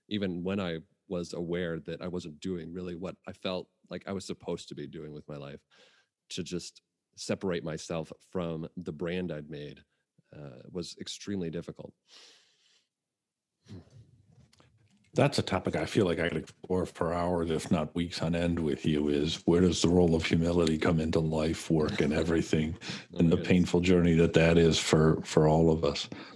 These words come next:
Speaker 2: Thank you for sharing that so candidly with us, Kyle. I wonder if I can, can riff on that and talk a little bit about, you talked about how your perspective as an employee, as a worker, as a professional has changed,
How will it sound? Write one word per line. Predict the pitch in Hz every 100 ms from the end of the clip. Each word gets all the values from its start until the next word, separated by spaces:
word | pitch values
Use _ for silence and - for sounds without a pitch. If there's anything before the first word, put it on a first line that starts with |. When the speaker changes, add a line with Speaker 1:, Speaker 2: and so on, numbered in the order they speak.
| -
Speaker 2:
Thank | 143 165
you |
for | - 110
sharing | - 113 107
that | 90 -
so | 82
candidly | - 82 73 71
with | 67 69
us, | 76 69
Kyle. | - 69 71 - - - - -
I |
wonder | 113 151 226
if | 156
I | 139
can, | - 104 95
can | - 101 87
riff | 92 101
on | 107 82
that | 71 71 69
and | - 90
talk | - 110 -
a |
little | 95 98 101
bit | 101 90
about, | 82 82 80 - - - - - -
you |
talked | 107 135 -
about | 117
how | 101 101
your | 92 87
perspective | - 92 - - 90 - 92
as | 82 80
an | 80
employee, | 78 76 - 82 80 80
as | 78
a | 80
worker, | 76 80 82 - 80
as | 76
a | 80
professional | - 78 82 78 - 82 78
has | 80
changed, | - - 78 76 62 -